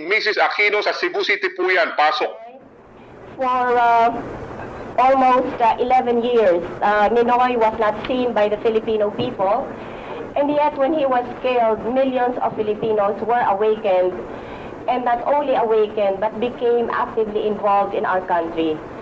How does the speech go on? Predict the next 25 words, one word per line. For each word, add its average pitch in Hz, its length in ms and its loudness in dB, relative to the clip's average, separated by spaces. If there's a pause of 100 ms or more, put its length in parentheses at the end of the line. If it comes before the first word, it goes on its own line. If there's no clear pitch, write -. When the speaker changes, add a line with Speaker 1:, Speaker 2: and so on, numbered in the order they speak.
(400)
Speaker 2:
And 277 160 0
now 269 320 2
here 269 160 2
I 220 160 2 (240)
am, 240 160 0 (160)
Cory 226 240 2
Aquino, 214 640 0 (560)
the 208 160 -2
widow 240 320 2
of 220 240 0
Ninoy 220 400 2
Aquino, 202 560 2 (600)
Somebody 254 540 2
who 269 180 0
has 226 160 2 (200)
been 226 520 2 (400)
highly 254 460 0
visible 208 520 2
the 202 120 0
past 226 400 -2
two 226 140 2
and 214 120 2
a 202 80 0
half 190 260 -2
years, 226 380 2